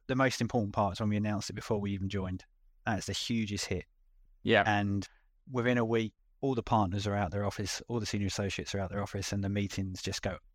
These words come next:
Speaker 1: because there's massive interest in what this means and clients wanting to understand it. And it's just getting those comms right. So people can, people know that suddenly they're not gonna have to pay ridiculous, exorbitant fees. That hasn't changed.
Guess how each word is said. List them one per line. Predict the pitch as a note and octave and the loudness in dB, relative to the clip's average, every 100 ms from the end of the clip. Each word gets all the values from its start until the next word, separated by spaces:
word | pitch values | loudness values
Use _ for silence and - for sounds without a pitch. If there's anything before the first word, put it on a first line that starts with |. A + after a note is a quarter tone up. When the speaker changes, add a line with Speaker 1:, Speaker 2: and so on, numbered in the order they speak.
| _ | _
Speaker 1:
because | G#2 - G#2 | -6 -2 0
there's | A2 G#2 | 0 0
massive | A2 A#2+ B2 - G#2 | 0 2 2 0 -2
interest | G2+ G2 G2+ F#2+ - | 0 0 -2 -4 -2
in | G2 | -2
what | G2 | -4
this | - - | -6 -4
means | G2+ G2 G2 | -2 0 -2
and | G2+ | -4
clients | - G#2 G2+ - | -2 0 0 -2
wanting | G2+ F#2 | -6 -4
to | - F#2+ | -4 -2
understand | G2 F#2 G2+ F#2+ F2 | -2 -2 -4 -2 -4
it. | - _ _ _ _ _ _ - | -8 _ _ _ _ _ _ -4
And | A2 | 0
it's | - | 0
just | A#2+ | 4
getting | A#2+ G#2+ | 4 4
those | G2+ | -2
comms | - G2 G2 | -2 0 0
right. | G2 F2+ | -2 -4
So | - | -4
people | G2+ G2+ G2 | -4 -4 -4
can, | G#2 - | -6 -6
people | - B2+ A2+ | -2 0 2
know | G#2+ G#2+ | 4 2
that | G2 - | 0 0
suddenly | A#2+ A2 | 2 2
they're | G#2 | 2
not | G2+ | 0
gonna | G2+ | 0
have | G2 - | -2 -2
to | |
pay | - G#2 | -2 0
ridiculous, | G2 G2 G#2 G#2 G2 | -2 -4 -4 -4 -4
exorbitant | G2 G#2 G2 G2 G#2 D#2+ | -4 -4 -4 -4 -4 0
fees. | C3 A#2 A#2 - _ _ _ _ _ _ - | 2 2 -2 -8 _ _ _ _ _ _ 4
That | A2+ | 4
hasn't | A#2 G2+ | 4 -2
changed. | - F#2 G2 G2+ - | -4 -2 -4 -6 -12